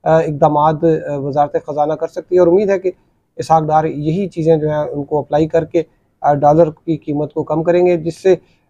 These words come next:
अम, जो है वो पेट्रोल की कीमत जो है और बाकी जो, अ, बाकी जो चीज़ें हैं उनसे भी उम्मीद है कि ये बाकी चीज़ें भी शायद जो महंगाई है वो कम हो और आम आदमी को शायद थोड़ा बहुत relief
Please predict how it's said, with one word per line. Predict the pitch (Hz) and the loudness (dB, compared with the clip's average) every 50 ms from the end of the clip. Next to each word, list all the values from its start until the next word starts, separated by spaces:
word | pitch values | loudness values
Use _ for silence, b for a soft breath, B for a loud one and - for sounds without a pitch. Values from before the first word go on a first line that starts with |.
| _ _ - | _ _ 0
अम, | 175 185 180 - - - - - - - | 2 2 2 0 -6 -16 -20 -20 -10 -2
जो | 160 170 | 2 4
है | 170 170 | 4 4
वो | 165 156 160 165 160 156 - _ _ _ - | 4 4 2 2 2 0 -4 _ _ _ -20
पेट्रोल | - _ - 156 139 - 160 170 170 170 160 | -10 _ -2 -2 0 2 4 4 4 4 2
की | 160 175 165 | 0 -4 -4
कीमत | - - 170 160 165 165 160 | -2 -2 0 2 2 2 0
जो | 156 160 | 2 0
है | 160 165 160 160 160 | 2 2 2 2 0
और | 156 160 147 | -2 -4 -2
बाकी | 147 165 165 160 165 175 | 0 -2 -2 0 -2 -2
जो, | 165 165 170 160 - b b b b b _ - | 0 0 0 -2 -2 b b b b b _ -6
अ, | 180 165 - - - _ - 165 | -6 -6 -6 -10 -12 _ -4 -4
बाकी | 170 160 190 208 208 - 254 214 | 0 2 0 0 0 0 -6 -6
जो | 220 | -6
चीज़ें | 175 185 180 170 180 | -4 -4 -2 0 0
हैं | 180 185 | 0 0
उनसे | 185 190 180 - - 185 | 0 -2 -4 -2 -2 0
भी | 180 175 | 2 2
उम्मीद | 165 156 156 160 156 | 2 2 0 -2 -2
है | 160 160 | -4 -4
कि | 156 160 | -4 -4
ये | 156 151 | -6 -4
बाकी | 139 139 139 131 147 147 | -2 -4 -4 -4 -6 -10
चीज़ें | 135 143 135 143 147 | -10 -10 -8 -8 -8
भी | 143 135 | -8 -8
शायद | 135 147 143 143 | -6 -6 -8 -8
जो | 139 143 | -8 -10
महंगाई | 135 135 135 131 127 139 160 175 | -8 -6 -6 -4 -2 0 0 2
है | 165 170 165 - _ _ _ _ _ - | 0 0 -2 -2 _ _ _ _ _ -6
वो | 156 | 0
कम | - 180 180 | 0 2 2
हो | 180 185 190 | 2 2 2
और | 185 165 | 2 0
आम | 156 160 160 | 0 0 2
आदमी | 156 147 143 143 143 139 | 2 0 0 -2 -10 -12
को | - 135 | -12 -12
शायद | - 147 143 135 | -10 -10 -12 -12
थोड़ा | _ _ - 147 147 | _ _ -8 -8 -6
बहुत | 139 139 143 135 - | -6 -8 -10 -10 -6
relief | 147 147 135 135 139 127 | -6 -4 -4 -4 -4 -6